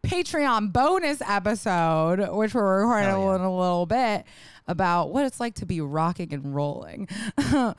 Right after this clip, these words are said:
Speaker 1: So subscribe
Speaker 2: That's
Speaker 1: to
Speaker 2: right.
Speaker 1: Patreon if you wanna know more about that. But right now, I don't give a shit about that, actually.
Speaker 2: Right.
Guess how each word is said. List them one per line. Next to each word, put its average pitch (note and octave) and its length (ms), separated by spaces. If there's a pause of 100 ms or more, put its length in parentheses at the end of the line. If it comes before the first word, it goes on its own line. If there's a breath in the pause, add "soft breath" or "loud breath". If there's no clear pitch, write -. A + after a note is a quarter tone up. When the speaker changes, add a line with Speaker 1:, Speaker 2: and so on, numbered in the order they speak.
(160 loud breath)
Speaker 1:
So C4 120
subscribe C4+ 340
Speaker 2:
That's G#4 160
Speaker 1:
to F4+ 60
Speaker 2:
right. D#4+ 140
Speaker 1:
Patreon B3+ 340
if G#3 80
you G#3+ 100
wanna G3+ 180
know F#3 200
more F3+ 180
about D#3+ 300
that. C#3+ 280 (440 loud breath)
But C4 300 (540)
right C4+ 320
now, B3+ 200
I G#3 100
don't G3 140
give F3+ 160
a E3 120
shit E3+ 460
about D#3 440
that, - 340 (200)
actually. D#2 760
Speaker 2:
Right. A2+ 220